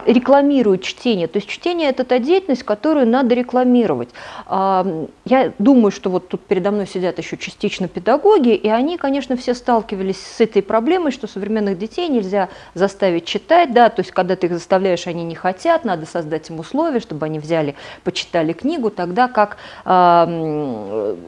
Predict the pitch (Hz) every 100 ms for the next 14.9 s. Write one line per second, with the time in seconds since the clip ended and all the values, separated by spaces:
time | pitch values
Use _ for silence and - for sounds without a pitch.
0 | - _ - 208 220 233 254 247 208 202
1 | 196 214 190 185 214 320 349 208 180 170
2 | 185 185 - 233 240 170 170 147 156 196
3 | 196 339 349 359 180 170 202 190 - -
4 | - 196 185 180 190 208 214 202 190 175
5 | 185 - - 214 196 - - - - -
6 | 190 180 175 170 - 214 - 180 220 202
7 | 233 214 185 - 202 214 - 180 - 180
8 | 190 185 170 160 175 170 156 170 185 180
9 | 156 143 - 196 165 151 196 196 165 -
10 | 156 160 175 185 156 151 147 160 156 165
11 | 147 156 - 165 165 165 165 151 156 160
12 | 165 - 359 381 220 170 247 165 - 294
13 | 302 349 349 359 302 185 160 147 269 302
14 | 170 - - 240 175 196 196 175